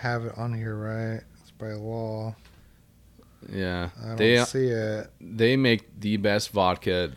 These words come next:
Speaker 2: the best whiskey. They got a new gin out that I wanna try. If anyone's in Arnold, you gotta
Speaker 1: Okay.
Speaker 2: step or stop by Hinterhouse.
Speaker 1: Okay, I found the percentage. It's eight percent by
Speaker 2: Okay,
Speaker 1: volume.
Speaker 2: that's perfect. That's a good amount.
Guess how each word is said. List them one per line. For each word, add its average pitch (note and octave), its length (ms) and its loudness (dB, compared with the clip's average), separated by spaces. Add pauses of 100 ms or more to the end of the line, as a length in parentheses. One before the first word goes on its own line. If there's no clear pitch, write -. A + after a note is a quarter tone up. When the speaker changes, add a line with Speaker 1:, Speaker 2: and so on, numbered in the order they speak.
Speaker 2:
the G2+ 260 -2 (280)
best G2+ 340 0 (260)
whiskey. F2+ 640 -2 (920)
They G#2 120 0
got G2+ 180 4
a - 20 2
new G#2+ 240 6
gin G2+ 340 2
out F2 220 4
that F2 100 0
I F2 40 0
wanna E2+ 260 -2
try. E2+ 460 0 (280)
If - 120 -16
anyone's A#2 400 4
in G2+ 100 2
Arnold, G2 460 2
you F#2 160 -6
gotta G2 220 4
Speaker 1:
Okay. F2 80 -2
Speaker 2:
step F#2 360 -2 (260)
or G2 140 2
stop F#2 260 0
by F2 180 2
Hinterhouse. E2+ 640 -4 (540)
Speaker 1:
Okay, G#2 420 -2
I G2+ 60 -2
found A2+ 260 0
the G#2+ 40 -4
percentage. A2 540 -4
It's G2+ 260 -10
eight B2+ 220 0
percent A2+ 440 -2
by G#2 200 2
Speaker 2:
Okay, G#2 100 0
Speaker 1:
volume. G2 300 2
Speaker 2:
that's F#2 160 -2
perfect. F2+ 460 -2
That's E2 180 -4
a G2 60 -4
good E2+ 160 -2
amount. D#2 360 -4